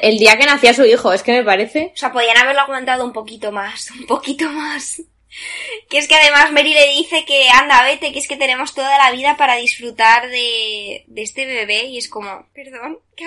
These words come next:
Speaker 2: qué acaba de
Speaker 1: Eso
Speaker 2: pasar?".
Speaker 1: es horroroso, o sea, me pareció, yo de hecho ahí dejé de ver la serie, estuve un tiempo sin volver a verla, porque es que
Speaker 2: Sí.
Speaker 1: me... No sabía cómo podía continuar la serie sin el protagonista.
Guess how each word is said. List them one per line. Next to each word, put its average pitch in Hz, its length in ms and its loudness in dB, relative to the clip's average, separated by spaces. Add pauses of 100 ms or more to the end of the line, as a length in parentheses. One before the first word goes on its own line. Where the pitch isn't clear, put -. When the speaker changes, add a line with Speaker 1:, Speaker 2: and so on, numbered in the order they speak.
Speaker 2:
qué 277 100 -6
acaba 285 260 2
de 415 80 -2
Speaker 1:
Eso 277 300 0
Speaker 2:
pasar?". 359 360 -4
Speaker 1:
es - 400 2
horroroso, 196 840 2
o 202 100 -4
sea, 202 300 0
me 196 140 -4
pareció, 208 640 2
yo 240 120 4
de 247 120 6
hecho 240 240 2
ahí 208 160 6
dejé 269 240 2
de 226 120 2
ver 233 120 2
la 208 120 0
serie, 226 340 -2
estuve 233 260 0
un 233 80 0
tiempo 226 220 -2
sin 240 180 -6
volver 190 240 0
a 214 100 2
verla, 202 460 -2
porque 190 240 -6
es - 100 -16
que 240 120 0
Speaker 2:
Sí. 294 40 -2
Speaker 1:
me... 190 540 -4 (460)
No 233 160 2
sabía 294 320 4
cómo 285 180 0
podía 247 220 6
continuar 233 420 2
la 214 120 0
serie 233 360 -2
sin 233 320 0
el 208 160 -2
protagonista. 233 880 4